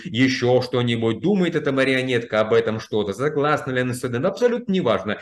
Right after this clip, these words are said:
Я смотрю, и я вижу марионетку, которая пляшет, д-, руководимая движениями кукловода. В этом смысл манипуляции. Эверетт Шостром, э, известный психиатр и психоаналитик, выделил несколько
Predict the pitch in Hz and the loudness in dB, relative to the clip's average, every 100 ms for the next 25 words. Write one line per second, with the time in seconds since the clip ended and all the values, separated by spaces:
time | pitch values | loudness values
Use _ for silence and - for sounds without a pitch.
0 | - 131 175 180 185 180 208 254 - 131 | -10 0 2 2 2 -2 -2 -4 -6 0
1 | 147 180 196 185 180 175 160 160 160 151 | 2 2 2 4 4 6 4 2 0 2
2 | 135 127 120 117 160 220 233 226 180 151 | 2 2 2 2 4 6 6 4 0 0
3 | 156 143 143 139 147 131 135 185 147 117 | -2 0 0 2 2 2 2 0 0 0
4 | 110 131 123 117 117 110 120 123 101 92 | -2 -2 -2 -2 -4 -6 -2 0 0 0
5 | 92 90 - - 92 117 151 214 - 127 | -2 -4 -12 -14 0 2 4 2 0 0
6 | 135 135 123 117 113 92 107 80 71 - | 0 0 -2 -2 -2 -4 -4 -6 -8 -14
7 | 78 76 - _ _ _ _ _ _ - | -14 -14 -18 _ _ _ _ _ _ -20
8 | - - - - 208 208 196 185 - 160 | -20 -14 -12 2 6 8 8 6 4 4
9 | 117 - 101 92 90 - - 104 101 107 | 4 2 -2 -2 -8 -18 -6 2 2 2
10 | 127 123 120 101 120 107 131 151 147 127 | 2 0 -2 -4 -4 -2 2 2 2 0
11 | 123 135 127 107 101 98 104 160 151 147 | -2 -2 0 0 2 0 0 -2 -2 -4
12 | - - 113 151 170 165 127 110 131 139 | -6 -4 0 2 2 2 2 2 0 0
13 | - 151 - 143 139 | 0 0 2 2 0